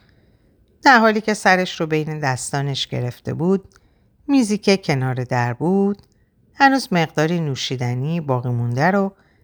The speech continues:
در خودش جای داده بود و تقریباً با یک وسوسهٔ کوچیک،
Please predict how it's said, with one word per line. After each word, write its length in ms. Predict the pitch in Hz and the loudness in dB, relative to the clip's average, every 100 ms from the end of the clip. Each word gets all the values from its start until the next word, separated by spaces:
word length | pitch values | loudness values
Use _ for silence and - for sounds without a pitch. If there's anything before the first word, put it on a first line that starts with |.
| _ - | _ 2
در 180 | 185 | 2
خودش 440 | 175 185 170 170 - | 2 -2 -2 -4 -4
جای 320 | 147 135 117 | -2 0 0
داده 260 | 123 120 107 | -6 -8 -10
بود 240 | 98 - 135 | -10 -12 -10
و 100 | 123 | -10
تقریباً 680 | - 131 120 123 135 139 139 _ _ _ _ _ | -6 -6 -4 -2 0 0 -4 _ _ _ _ _
با 120 | 320 | 2
یک 180 | 269 247 | 2 2
وسوسهٔ 760 | 180 170 - 147 139 - 139 127 | 2 2 0 -4 -4 -6 -6 -6
کوچیک، 680 | - 127 - 220 247 240 | -8 -8 -4 -2 -2 -4